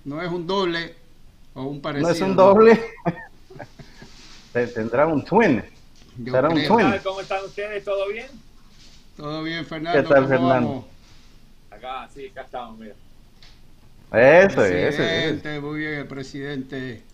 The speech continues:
Speaker 3: Es un
Speaker 1: Entonces,
Speaker 3: placer estar con ustedes. ¿Qué tal, Ed,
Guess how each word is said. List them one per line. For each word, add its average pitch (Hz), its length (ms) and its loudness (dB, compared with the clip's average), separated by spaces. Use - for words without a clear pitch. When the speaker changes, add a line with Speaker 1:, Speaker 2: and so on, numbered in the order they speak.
Speaker 3:
Es 143 200 -6
un 185 100 -2
Speaker 1:
Entonces, - 20 0
Speaker 3:
placer 196 340 4
estar 190 220 4
con 196 140 -4
ustedes. 202 540 -6
¿Qué 175 120 -16
tal, 185 260 -8
Ed, 190 220 -10